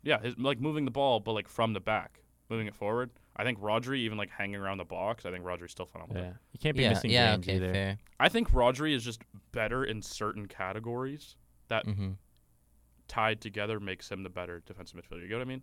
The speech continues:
Speaker 3: No, that's fair. Like, I'm, I, I have no problems with someone saying Rodri's better 'cause, like, I'm,
Speaker 1: Well, of course
Speaker 3: I
Speaker 1: you don't.
Speaker 3: Well, no,
Speaker 1: You're
Speaker 3: but
Speaker 1: wearing
Speaker 3: no,
Speaker 1: all blue.
Speaker 3: <laughs> not 'cause of that, though. Just 'cause, like, I've almost convinced myself that he's, he's better, but I, I still would take Casemiro as number one overall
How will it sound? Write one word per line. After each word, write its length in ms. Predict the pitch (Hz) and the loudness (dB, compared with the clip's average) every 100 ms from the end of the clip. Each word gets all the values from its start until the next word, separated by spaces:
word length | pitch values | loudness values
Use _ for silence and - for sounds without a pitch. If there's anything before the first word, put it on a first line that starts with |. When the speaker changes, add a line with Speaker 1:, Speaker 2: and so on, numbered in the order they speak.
| - - | -10 2
Speaker 3:
No, 140 | 180 | 6
that's 160 | 156 - | 6 6
fair. 140 | 160 | 2
Like, 120 | 104 95 | 2 4
I'm, 180 | 123 101 | 2 4
I, 240 | 104 139 104 - - - | 2 2 -2 -16 -14 0
I 200 | 107 131 104 | 2 2 -2
have 180 | 104 95 | -2 0
no 320 | 92 98 98 | 0 2 2
problems 300 | 95 90 87 | 0 0 -2
with 80 | 90 | -2
someone 240 | 90 90 | 0 0
saying 180 | - 87 | 0 -2
Rodri's 360 | 90 87 87 90 | -2 -2 -4 -2
better 220 | 90 90 | -2 -2
'cause, 200 | - 92 | -2 -4
like, 160 | 87 87 | -2 -2
I'm, 160 | 90 95 | 0 2
Speaker 1:
Well, 100 | 120 | 0
of 100 | 113 | -2
course 180 | 117 139 | -2 -2
Speaker 3:
I 40 | |
Speaker 1:
you 60 | 98 | -4
don't. 220 | 87 98 - - | -8 -12 -16 -4
Speaker 3:
Well, 100 | 113 | 2
no, 80 | 117 | 4
Speaker 1:
You're 80 | 107 | 6
Speaker 3:
but 60 | 113 | 8
Speaker 1:
wearing 140 | 131 | 8
Speaker 3:
no, 60 | 127 | 6
Speaker 1:
all 60 | |
blue. 240 | 123 147 110 - - | 4 2 2 -8 -4
Speaker 3:
<laughs> 840 | - - - - - - - 185 135 | -4 -4 -12 -14 -18 -16 -8 -6 4
not 240 | 131 170 | 6 6
'cause 160 | 165 123 | 6 6
of 80 | 120 | 8
that, 200 | 147 - | 6 4
though. 120 | 90 | 0
Just 220 | 117 131 | 0 2
'cause, 140 | 135 | 2
like, 140 | 117 98 | 2 6
I've 260 | 107 120 | 6 8
almost 300 | 110 107 107 | 6 6 2
convinced 360 | - 101 101 - | -2 0 0 2
myself 420 | 92 - 101 113 | 0 2 2 2
that 100 | 90 | 0
he's, 360 | 90 85 85 - _ _ _ | -2 -2 -4 -10 _ _ _
he's 200 | - 90 | -2 0
better, 280 | 87 87 87 | 2 0 0
but 120 | 95 | 0
I, 160 | 98 107 | 2 0
I 40 | |
still 280 | 107 - 113 | 0 2 2
would 120 | 107 | 2
take 240 | - 95 - _ - | 0 -2 -2 _ -4
Casemiro 480 | 92 - 90 87 87 | -4 -2 -4 -4 -4
as 140 | 87 - | -6 -6
number 180 | 85 | -8
one 160 | 82 82 | -6 -8
overall 420 | 82 - 104 104 | -8 -10 -10 -10